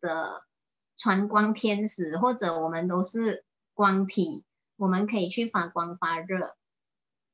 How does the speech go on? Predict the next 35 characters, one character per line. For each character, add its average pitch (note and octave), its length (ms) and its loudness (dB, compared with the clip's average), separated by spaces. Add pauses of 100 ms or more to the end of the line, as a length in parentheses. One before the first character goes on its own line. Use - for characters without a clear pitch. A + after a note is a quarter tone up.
(640)
所 A3 160 0
以， A3+ 160 4
呃， D#3+ 540 -2 (300)
我 F3 180 2
有 E3 240 0
在， A3 560 2
我 F3+ 100 2
有 E3 240 2
不 B3+ 200 2
同 F#3 320 2
的 F3+ 200 0
group， A#3 280 6 (440)
呃， E3 340 -4
也 E3 260 -2
有， D3+ 440 -4 (1300)
就 C#4+ 140 0
是 C#4+ 80 2
不 C#4 200 -2
同 G3+ 300 2
的 F#3+ 340 4
group B3+ 280 4
其 F3+ 240 2
实 F3+ 200 2
是 A3+ 240 0
要 G#3+ 420 2
倡 A3 280 2
导 C3+ 240 0
不 G#3 100 2
同 F3 280 -2
的， D#3+ 260 -4 (460)
嗯， C#3 400 -8 (240)
一 A3+ 120 2
些 F3 340 0
成 E3+ 420 -2
长， D3 280 -2